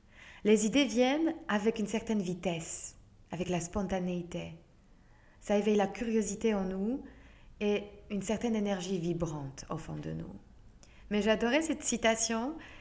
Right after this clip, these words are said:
qui montre parfaitement l'état quand l'idée vient vers nous. Lorsqu'un moment d'inspiration frappe à votre porte,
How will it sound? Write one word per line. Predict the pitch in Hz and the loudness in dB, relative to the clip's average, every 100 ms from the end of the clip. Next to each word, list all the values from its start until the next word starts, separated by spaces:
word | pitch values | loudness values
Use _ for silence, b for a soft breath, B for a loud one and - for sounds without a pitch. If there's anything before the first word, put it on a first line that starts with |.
| B - | B 2
qui | 233 | 6
montre | 233 233 - | 6 6 2
parfaitement | - 285 277 - 247 240 214 220 247 294 B B B B B | 10 12 12 6 4 6 4 6 6 2 B B B B B
l'état | 214 226 226 226 214 220 - - - - | 12 12 10 8 8 4 -8 -18 -20 -8
quand | - | -2
l'idée | 190 180 165 185 196 - - - - | 0 0 2 2 0 -6 -18 -18 -12
vient | 151 170 170 | -4 -2 0
vers | 165 156 | -2 -4
nous. | 160 - - - - - - - - - | -8 -10 -14 -20 -20 -20 -20 -20 -12 -4
Lorsqu'un | 175 165 - 170 | -2 -2 -2 0
moment | 170 185 226 | 2 0 0
d'inspiration | 202 180 - 180 175 - 175 | -2 -4 -4 -4 -4 -4 -6
frappe | - 190 196 - | -6 -6 -6 -8
à | 156 | -8
votre | 165 175 170 | -6 -8 -8
porte, | 165 165 180 233 - | -8 -8 -8 -10 -14